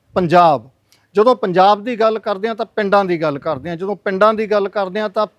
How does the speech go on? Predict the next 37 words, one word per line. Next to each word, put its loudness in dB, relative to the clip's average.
ਪੇਂਡੂ 0
ਸੜਕਾਂ -2
ਦੀ -2
ਗੱਲ, 2
ਯਾਨੀ -4
ਕਿ 0
ਜਿਹਨੂੰ -4
ਲਿੰਕ 0
ਸੜਕਾਂ -2
ਕਿਹਾ 0
ਜਾਂਦਾ 2
ਹੈ, -2
ਉਸ 6
ਦੀ -2
ਗੱਲ 4
ਕਰਨੀ 0
ਬਹੁਤ -2
ਲਾਜ਼ਮੀ -2
ਹੋ -2
ਜਾਂਦੀ -2
ਹੈ, 0
ਕਿਉਂਕਿ 0
ਗਾਹੇ 8
ਬਗਾਹੇ 6
ਜਦੋਂ 0
ਵੀ 2
ਅਸੀਂ -4
ਪਿੰਡਾਂ -2
ਤੋਂ -6
ਲੈ 0
ਕੇ -4
ਸ਼ਹਿਰ 0
ਤੱਕ -6
ਪਹੁੰਚ -4
ਕਰਨੀ -2
ਹੁੰਦੀ 0
ਹੈ, 0